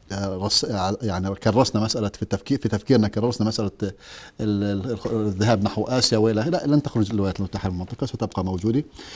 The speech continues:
آه، ولكن هي تعمل على تكريس مسألة الصراع، الصراع الهوياتي. هذا الصراع الهوياتي سيفرز،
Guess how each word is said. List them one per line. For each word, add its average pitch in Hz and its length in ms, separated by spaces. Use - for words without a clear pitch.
آه، 120 960
ولكن 151 360
هي 135 200
تعمل 131 320
على 131 680
تكريس 131 500
مسألة 123 300
الصراع، 113 520
الصراع 120 260
الهوياتي. 104 600
هذا 139 120
الصراع 117 260
الهوياتي 104 500
سيفرز، 131 460